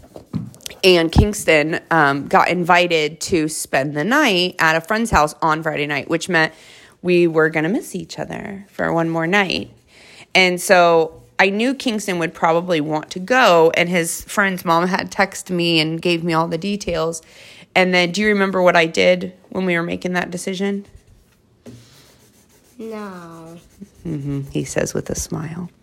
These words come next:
Speaker 2: No, I forget. <laughs>
Speaker 1: Do you remember me calling you at Grandma's? He was at his
Speaker 2: Oh,
Speaker 1: grandma's.
Speaker 2: oh, yes, yes.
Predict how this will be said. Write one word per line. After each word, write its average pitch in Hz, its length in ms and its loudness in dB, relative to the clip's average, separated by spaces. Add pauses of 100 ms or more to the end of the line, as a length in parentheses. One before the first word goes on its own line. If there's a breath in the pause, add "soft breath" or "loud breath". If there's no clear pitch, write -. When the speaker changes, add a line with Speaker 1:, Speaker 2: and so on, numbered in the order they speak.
(120)
Speaker 2:
No, 254 160 -6
I 247 100 -4
forget. 240 720 -8
<laughs> - 20 -10
Speaker 1:
Do 330 80 2 (560 loud breath)
you 220 60 4
remember 208 200 4
me 202 100 2
calling 202 380 4
you 202 120 2
at 208 100 -4
Grandma's? 220 580 0
He - 140 0
was 202 100 4
at 180 140 6
his 175 140 -4
Speaker 2:
Oh, - 40 -14
Speaker 1:
grandma's. 165 560 4
Speaker 2:
oh, 226 40 -4
yes, 214 380 -10
yes. 208 340 -18